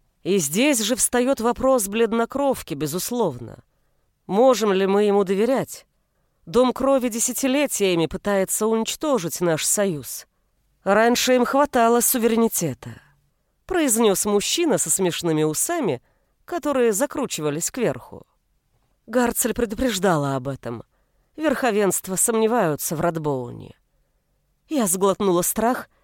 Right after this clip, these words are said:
и приподнялась из-за стола. Я понимаю, что принц Дома Крови —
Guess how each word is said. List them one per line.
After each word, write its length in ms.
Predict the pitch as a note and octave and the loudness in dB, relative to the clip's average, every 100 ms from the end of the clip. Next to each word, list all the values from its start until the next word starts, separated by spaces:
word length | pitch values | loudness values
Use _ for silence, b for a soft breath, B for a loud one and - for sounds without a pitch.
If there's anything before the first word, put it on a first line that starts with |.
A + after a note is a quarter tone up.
| _ _ _ | _ _ _
и 180 | - B3+ | -4 -4
приподнялась 720 | A#3 C#4 B3+ C4 C#4+ G#3+ F3+ - | -2 -4 -4 0 2 2 0 -4
из-за 200 | A3 G#3 | -4 -2
стола. 480 | - G#3+ D#3+ B2+ B2 _ _ _ _ _ _ _ _ _ - | -4 -4 -4 -6 -14 _ _ _ _ _ _ _ _ _ -4
Я 240 | A3+ G#3 | 0 2
понимаю, 480 | C4 B3 A#3+ C#4 C4 | 2 2 4 4 2
что 160 | - | -2
принц 340 | C4 B3+ A#3 - | -4 -2 -2 0
Дома 280 | A3+ A#3+ A#3 | 2 2 0
Крови — 420 | B3+ C#4 A#3 | 0 2 0